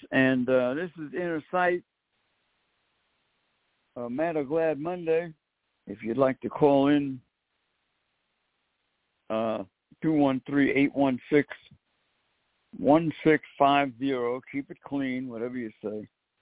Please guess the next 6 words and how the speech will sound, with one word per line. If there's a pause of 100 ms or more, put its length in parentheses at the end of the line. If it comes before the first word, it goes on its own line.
(2750)
Now,
you've
got (100)
the,
uh, (1400)
candidates